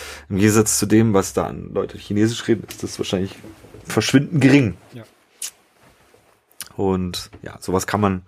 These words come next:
Speaker 1: sowas kann man da halt auch rausziehen. Also das ist, es ist gut, seinen User kennenzulernen, auch wenn du ihn nicht direkt kennenlernen willst, dass du irgendwie deine, irgendwie weißt, wo sie herkommen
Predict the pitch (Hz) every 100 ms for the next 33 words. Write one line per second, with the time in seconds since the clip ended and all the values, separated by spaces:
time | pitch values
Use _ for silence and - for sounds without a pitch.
0 | - - - - 120 - 117 95 85 80
1 | 76 78 82 - - - 87 87 87 -
2 | - - - - - _ _ _ _ _
3 | - - - - - 110 143 - 165 160
4 | 139 123 117 127 127 113 107 117 110 90
5 | 87 76 98 107 110 110 95 - 95 110
6 | - 107 98 95 98 98 101 - - -
7 | _ _ _ - 92 - 95 95 90 82
8 | 50 50 50 - 104 - _ _ _ _
9 | _ _ - 95 87 - 85 - 87 82
10 | 80 82 - 78 73